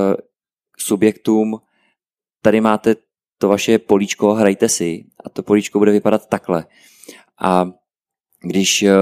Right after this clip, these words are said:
kdy-, když nám k tomu tady ty, eh, t-, vlastně situace teďkon je taková, že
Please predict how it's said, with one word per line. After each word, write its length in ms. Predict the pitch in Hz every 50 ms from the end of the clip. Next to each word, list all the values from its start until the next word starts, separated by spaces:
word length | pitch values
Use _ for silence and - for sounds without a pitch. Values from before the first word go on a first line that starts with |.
| 98 98 98 92 - - - - - - - - _ - - 82 87
kdy-, 180 | 101 98 - -
když 240 | _ 98 101 95 -
nám 160 | 113 110 113
k 60 | 113 -
tomu 200 | - 107 110 107
tady 200 | - 104 104 101
ty, 200 | - 113 110 - - 95 -
eh, 560 | - 90 95 95 95 98 98 98 95 87 -
t-, 160 | - - - - 62
vlastně 280 | 85 101 - 131 - - - 85 82 - - - - _ _ _ _ _ _ _ _ _ _ _
situace 520 | - - 135 120 - 135 135 135 - 139
teďkon 300 | - - 120 - - 127
je 60 | 120
taková, 420 | 107 113 107 - 110 107 104 107 110
že 220 | 107 113 113 110